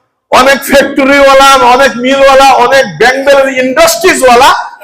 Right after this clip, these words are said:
যখন যায়, এই ওয়ালারা খালি হাতে যায়।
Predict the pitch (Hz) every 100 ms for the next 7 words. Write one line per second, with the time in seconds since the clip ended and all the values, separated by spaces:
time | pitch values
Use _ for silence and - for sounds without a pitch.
0 | 151 240 277 285 247 147 226 269 311 311
1 | 269 277 262 247 240 240 269 - 233 262
2 | 196 - 165 101